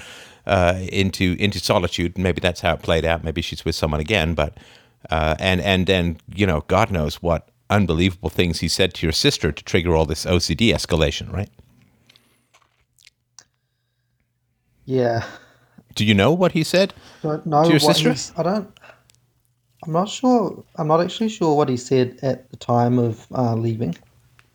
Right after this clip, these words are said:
Speaker 2: Um, I don't, I don't recall anything. I mean,
Speaker 1: Well, you wouldn't be there, right?
Speaker 2: I think, but yeah, but I, I'm not too sure what, what he said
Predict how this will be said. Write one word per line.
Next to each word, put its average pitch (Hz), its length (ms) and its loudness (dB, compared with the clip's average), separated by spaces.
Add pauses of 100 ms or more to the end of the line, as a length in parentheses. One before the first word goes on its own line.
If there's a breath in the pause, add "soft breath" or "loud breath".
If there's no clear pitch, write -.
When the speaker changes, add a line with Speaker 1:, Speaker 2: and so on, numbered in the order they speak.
(320)
Speaker 2:
Um, 120 360 2
I 123 120 2
don't, 165 480 -2 (640 soft breath)
I 156 80 2
don't 180 160 -2 (140)
recall 123 520 0
anything. 120 460 0 (140)
I - 140 -16
mean, 123 80 -4
Speaker 1:
Well, 120 100 4
you 104 140 2
wouldn't 87 220 0
be 175 120 2
there, 65 200 0
right? 117 200 -4
Speaker 2:
I 123 440 -14
think, - 140 -16 (100)
but - 140 -18 (1000)
yeah, 120 340 4 (200)
but 127 160 4
I, 127 300 6
I'm 135 100 -2
not 147 200 0
too 131 160 -2
sure 123 260 2
what, 117 280 2
what 131 140 0
he 117 60 -2
said 113 280 -4